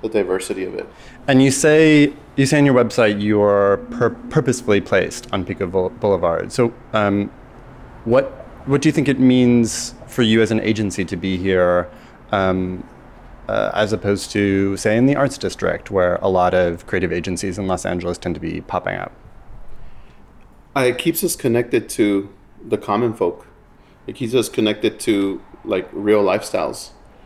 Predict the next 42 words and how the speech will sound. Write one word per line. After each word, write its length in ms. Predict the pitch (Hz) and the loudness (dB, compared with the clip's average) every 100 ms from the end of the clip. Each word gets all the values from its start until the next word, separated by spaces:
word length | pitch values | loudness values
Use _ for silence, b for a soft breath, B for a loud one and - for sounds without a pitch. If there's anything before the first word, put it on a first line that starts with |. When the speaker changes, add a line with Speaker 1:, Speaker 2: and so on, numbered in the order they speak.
| b b - | b b -6
Speaker 1:
And, 340 | 107 101 98 | -2 0 0
you 60 | 104 | 0
know, 140 | 98 | 0
it's, 300 | 95 - - - | -2 -6 -16 -8
it's 120 | 104 | -4
not 160 | - 85 | -2 -2
lost 300 | 98 104 - | -2 -2 -2
on 140 | 107 | -2
us 200 | 90 90 - | -2 -4 -4
that 280 | 90 - - b b b - | -4 -6 -14 b b b -2
our 140 | 104 | 0
industry 880 | 104 104 104 - 107 95 90 95 - _ - | 0 0 -2 -4 -4 -2 -2 -6 -10 _ -6
creates 280 | - 101 - | -2 -2 0
a 40 | |
lot 160 | 101 95 | 0 0
of 80 | 95 | 2
wealth, 420 | 110 104 104 - b b b - | 2 0 -2 -14 b b b -6
creates 260 | 113 104 | -4 0
a 40 | 104 | 0
lot 120 | 92 | 0
of 100 | 90 | 0
energy, 640 | 104 101 98 95 95 - - b b b - | 0 0 -2 -4 -6 -12 -20 b b b -2
but 140 | 101 | 0
it 80 | 101 | 2
also 260 | 104 107 110 | 0 0 -2
creates 320 | - 98 - | 0 -2 -2
separation. 640 | 101 87 87 - 69 60 - - - | -2 0 -2 -2 -8 -10 -18 -20 -10
And 180 | 104 98 | -8 -4
for 140 | 92 | 0
us, 340 | 104 104 - - b b b b | 0 -2 -6 -14 b b b b
if 120 | 104 | 0
we're 120 | 104 | 2
gonna 140 | 101 107 | 2 2
be 140 | 107 | 2
about 240 | 101 95 92 | 0 0 0
hyphenation, 760 | 101 90 90 107 - 92 95 | -2 -2 -2 -2 -2 -6 -2
we 80 | 98 | -2
need 140 | 95 | -2
to 160 | - - | -4 -4
understand, 840 | 95 92 90 - 92 90 90 104 - b b b - | -2 -2 -4 -4 -6 -6 -6 -10 -18 b b b -8
you 160 | 101 | -4
know, 140 | 87 | -4